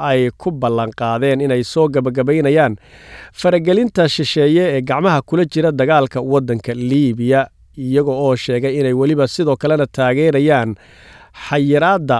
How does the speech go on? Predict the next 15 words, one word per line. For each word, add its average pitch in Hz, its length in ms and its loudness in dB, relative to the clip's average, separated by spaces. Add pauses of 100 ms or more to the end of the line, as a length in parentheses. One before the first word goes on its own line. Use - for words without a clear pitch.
(140)
hubka 123 460 -4
ee 135 160 0
saaran 120 420 -2
waddanka 120 560 -4
Liibiya. 120 580 -2 (200)
Madaxweyneyaalka 156 1000 2
Ruushka, 156 480 0
Turkiga 160 500 0
iyo 131 200 0
Faransiiska 139 880 -2
iyo 131 180 -4
sidoo 143 300 -2
kale 131 200 -4
hogaamiyaha 127 680 -2 (500)
waddanka 147 520 0